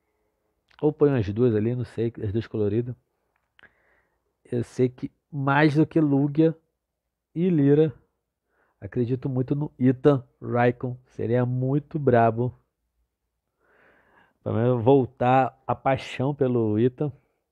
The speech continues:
Entendeu? Que ele tá, que eu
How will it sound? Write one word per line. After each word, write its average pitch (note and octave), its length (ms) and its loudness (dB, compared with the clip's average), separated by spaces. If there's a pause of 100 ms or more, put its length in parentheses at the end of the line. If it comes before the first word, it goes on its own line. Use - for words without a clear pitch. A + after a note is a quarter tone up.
(540)
Entendeu? G2+ 300 -12
Que - 180 -18
ele - 60 -12
tá, - 240 -12 (1600)
que - 100 -18
eu G2 60 -16